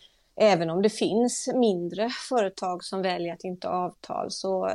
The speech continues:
det är ju inte liksom någon ursäkt, för det här är faktiskt inte heller något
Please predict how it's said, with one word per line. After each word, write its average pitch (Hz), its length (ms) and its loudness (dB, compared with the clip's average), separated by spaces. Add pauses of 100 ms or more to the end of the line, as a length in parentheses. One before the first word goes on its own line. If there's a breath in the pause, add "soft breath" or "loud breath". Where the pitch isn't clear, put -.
(400)
det 190 220 6
är 214 80 4
ju 214 120 2
inte 185 360 -4
liksom 175 320 -4
någon 180 320 2
ursäkt, - 380 -8
för 190 100 -8
det 185 60 -4
här 190 260 -6
är 190 120 0
faktiskt 190 460 -8
inte 180 260 -8
heller 185 420 -6
något 190 300 -8